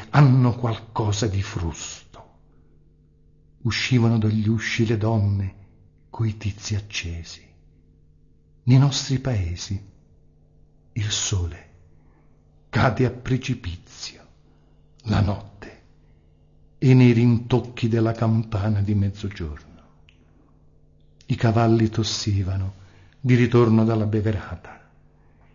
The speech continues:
I cani si infilavano tra le porte. Noi eravamo soli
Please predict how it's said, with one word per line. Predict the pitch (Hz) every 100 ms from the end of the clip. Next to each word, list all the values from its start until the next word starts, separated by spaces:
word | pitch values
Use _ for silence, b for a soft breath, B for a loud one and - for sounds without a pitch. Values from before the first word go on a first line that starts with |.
| b
I | 131
cani | - 175 156
si | 151
infilavano | 147 123 151 156 151 147 151
tra | 143 156
le | 151
porte. | - 98 82 - - - - - b b b b
Noi | - 135 135
eravamo | 131 120 120 113
soli | 131 - 101 90 85